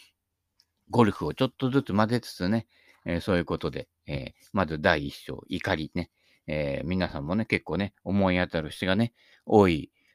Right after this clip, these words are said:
ところだと思いますけどね、こういったところをちょこちょこっと、えー、やりながら、いろんなね、他のね、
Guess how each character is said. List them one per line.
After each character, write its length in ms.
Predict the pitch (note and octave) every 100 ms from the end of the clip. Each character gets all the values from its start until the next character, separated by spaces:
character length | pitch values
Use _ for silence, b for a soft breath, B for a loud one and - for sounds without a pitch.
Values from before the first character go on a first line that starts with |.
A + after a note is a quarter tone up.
| -
と 100 | G2
こ 100 | A2+
ろ 80 | G#2
だ 120 | F2
と 100 | D2+
思 120 | F#2+
い 40 |
ま 120 | A2 A2
す 80 |
け 80 | -
ど 100 | D#2+
ね、 160 | F#2+ F#2
こ 140 | -
う 40 | C#3
い 40 |
っ 20 |
た 120 | C#3 C#3+
と 120 | D3+
こ 120 | F3
ろ 60 | A#2
を 40 |
ち 80 | -
ょ 40 |
こ 100 | G2
ち 60 | G#2
ょ 20 |
こ 100 | D#3
っ 80 | E3
と、 220 | D#2+ - b b b b _
え 320 | E2+ D#2+ D2+
ー、 20 |
や 120 | D#2+ F#2
り 100 | G2+
な 100 | C#3
が 120 | F#3
ら、 200 | F#3+ - _ _ _
い 80 | G2
ろ 120 | F#2+
ん 60 | F2
な 100 | F2+
ね、 160 | B2 -
他 240 | F2+ D#2
の 120 | D#2
ね、 140 | F2+